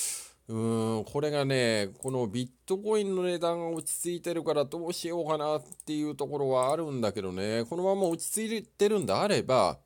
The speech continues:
買っちゃってもいいのかなと思って。うーん、もう限界ですね。ここで私が、あー、資金を入れるんであれば、あー、まあ、限界です。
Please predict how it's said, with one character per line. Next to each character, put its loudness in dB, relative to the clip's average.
買 0
っ -16
ち 0
ゃ 4
っ -4
て -2
も 0
い 2
い 2
の 2
か -2
な -4
と -16
思 -10
っ -16
て。 0
う -18
ー -4
ん、 -10
も -2
う -6
限 2
界 6
で 2
す -2
ね。 -4
こ -14
こ -2
で 6
私 0
が、 2
あ -4
ー、 -4
資 -8
金 -2
を -4
入 -4
れ 2
る 0
ん 0
で -2
あ -2
れ -6
ば、 2
あ -2
ー、 -12
ま -2
あ、 -6
限 -2
界 2
で -2
す。 -8